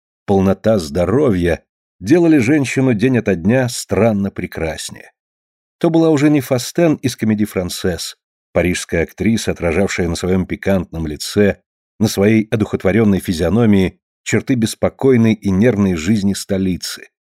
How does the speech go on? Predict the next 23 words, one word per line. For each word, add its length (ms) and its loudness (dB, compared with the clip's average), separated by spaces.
тень 280 0
озабоченности, 1000 -2
которую 340 0
кладёт 360 -2
на 100 -4
лоб 180 0
своих 280 -4
работниц 600 -2
труд 300 -2
театра, 520 -4
старообразную 680 4
маску, 360 0
лежавшую 460 0
по 120 -2
чёрным 420 0
дням 440 2
на 60 2
лице 360 -2
артистов. 720 -10
Это 300 -2
была 520 0
другая 760 0
женщина. 720 -8